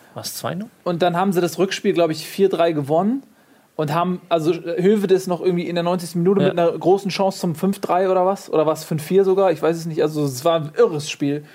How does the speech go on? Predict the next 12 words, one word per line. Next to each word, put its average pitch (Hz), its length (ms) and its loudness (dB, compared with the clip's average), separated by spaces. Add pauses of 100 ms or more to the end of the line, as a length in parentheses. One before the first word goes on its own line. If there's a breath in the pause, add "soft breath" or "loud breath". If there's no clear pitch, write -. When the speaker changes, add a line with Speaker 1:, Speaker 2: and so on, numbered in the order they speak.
(340 loud breath)
Speaker 2:
Und, 156 320 -4
ähm, 147 460 0
da 160 140 0
ist - 260 -4
Schalke 180 300 0
ähnlich 185 260 0
aufgetreten, 175 520 -4
wie 170 80 -2
vielleicht 160 300 -4 (320)
Wolfsburg 165 540 -4 (360)
auftreten 151 440 -6
könnte. 139 360 -6